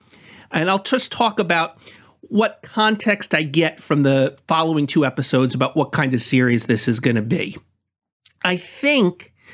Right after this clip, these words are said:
this is going to be a three-part podcast. Uh, we'll do the other two bonus episodes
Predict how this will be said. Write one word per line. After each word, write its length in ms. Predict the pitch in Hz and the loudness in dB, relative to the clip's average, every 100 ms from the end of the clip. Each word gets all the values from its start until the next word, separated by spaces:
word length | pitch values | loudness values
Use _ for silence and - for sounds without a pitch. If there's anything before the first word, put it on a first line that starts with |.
| - - - | -20 -18 -2
this 240 | 196 202 | 0 2
is 120 | 165 | -2
going 260 | 180 165 160 | 2 2 2
to 100 | 160 | 0
be 320 | 151 165 160 - | 0 0 2 0
a 60 | |
three-part 920 | 123 - 135 151 170 - 143 147 - _ _ _ _ - | -4 -4 -2 0 0 -2 -2 -2 -2 _ _ _ _ -4
podcast. 760 | 147 175 - 226 294 - - - - - _ | -2 -2 -2 -2 -2 -8 -12 -20 -20 -20 _
Uh, 160 | - 131 | -2 0
we'll 120 | 135 | 2
do 180 | 135 175 | 2 2
the 160 | 151 147 | 2 0
other 260 | 156 156 | 0 0
two 220 | 160 - 160 | -2 0 0
bonus 400 | 147 156 156 160 | 0 0 0 0
episodes 640 | 160 160 - 156 156 147 | -2 0 2 2 2 -2